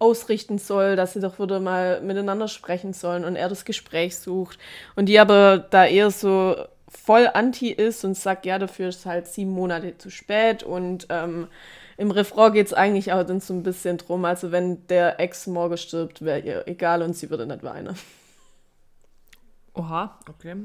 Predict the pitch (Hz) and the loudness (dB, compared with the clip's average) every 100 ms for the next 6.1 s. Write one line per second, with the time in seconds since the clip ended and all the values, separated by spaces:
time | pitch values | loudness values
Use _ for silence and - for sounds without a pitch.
0 | 202 175 196 165 233 - 190 175 - - | -14 -20 -18 -16 -16 -14 -14 -14 -12 -8
1 | 190 185 160 190 - 254 254 302 - - | -6 -4 -6 -8 -8 -8 -8 -10 -12 -12
2 | 214 202 165 160 262 233 233 - - - | -4 -4 -4 0 2 4 2 0 -16 -20
3 | - 277 240 240 - 240 190 196 196 180 | -2 -2 0 -2 2 2 2 -4 -2 -2
4 | - - - - - - - - 190 240 | -4 -18 -6 2 2 2 -14 4 8 8
5 | 220 233 226 220 - 190 196 196 196 202 | 8 4 6 4 2 2 2 2 -2 -6